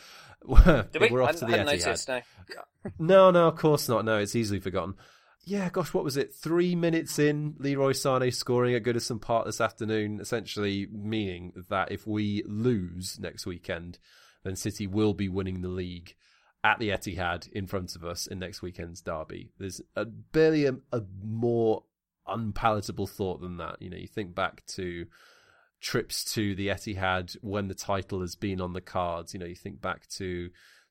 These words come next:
Speaker 1: two thousand eleven, two thousand and twelve, where we lost the title on the final day,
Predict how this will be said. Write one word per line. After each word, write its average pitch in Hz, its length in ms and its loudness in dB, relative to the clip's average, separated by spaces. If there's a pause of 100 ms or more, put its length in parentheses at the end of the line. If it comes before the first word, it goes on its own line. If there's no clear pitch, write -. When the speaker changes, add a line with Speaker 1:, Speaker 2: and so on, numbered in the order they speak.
(120)
Speaker 1:
two 117 180 -2
thousand 95 460 -2
eleven, 92 300 -4
two 101 140 -8
thousand 92 360 -2
and 90 120 -8
twelve, 87 600 -4
where 98 160 -6
we 92 100 -4
lost 92 220 -6
the - 60 -14
title 90 300 -4
on 87 80 -10
the 90 60 -12
final 90 380 -4
day, 87 380 -8